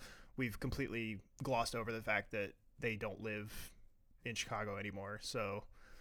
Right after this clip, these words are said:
like, yeah, that ma-, that does sort of create a little bit of a plot hole, but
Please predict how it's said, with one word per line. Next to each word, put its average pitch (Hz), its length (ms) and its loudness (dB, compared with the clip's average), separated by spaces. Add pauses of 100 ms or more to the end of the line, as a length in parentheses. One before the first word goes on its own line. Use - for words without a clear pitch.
(320)
like, 101 240 2 (320)
yeah, 143 160 10 (100)
that 147 120 6
ma-, 156 140 8
that 143 120 12
does 147 220 10
sort 135 160 6
of 123 240 2
create 131 200 6
a 117 40 4
little 127 200 6
bit 117 100 4
of 110 60 2
a 107 60 -4
plot 107 240 6
hole, 107 280 0 (100)
but 110 240 0